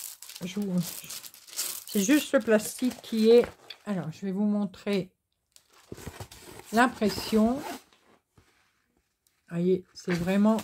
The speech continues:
nickel, nickel, nickel. Que ce soit en blanc ou en noir,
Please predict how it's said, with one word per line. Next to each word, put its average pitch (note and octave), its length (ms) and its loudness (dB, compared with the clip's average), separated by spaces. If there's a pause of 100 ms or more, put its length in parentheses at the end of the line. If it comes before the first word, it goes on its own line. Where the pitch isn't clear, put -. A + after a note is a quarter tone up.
nickel, A3 540 2
nickel, G3+ 320 0
nickel. F#3+ 500 -2 (2500)
Que - 60 -20
ce G3+ 160 0
soit G#3 220 0
en G3+ 80 4
blanc G#3+ 420 4
ou A3 180 2
en G#3 100 2
noir, G#3 540 2